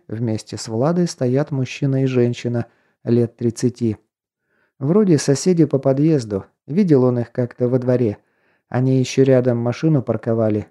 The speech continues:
да и в лифте разок сталкивались. "Вечер добрый",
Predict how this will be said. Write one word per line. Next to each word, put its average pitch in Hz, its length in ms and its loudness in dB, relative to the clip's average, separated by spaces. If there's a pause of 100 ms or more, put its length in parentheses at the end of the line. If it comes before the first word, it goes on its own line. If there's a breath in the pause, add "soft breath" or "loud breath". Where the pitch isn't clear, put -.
да 131 160 0
и 180 100 6
в 123 80 2
лифте 127 340 2
разок 120 380 0
сталкивались. 107 760 -4 (920)
"Вечер 151 460 2
добрый", 165 480 2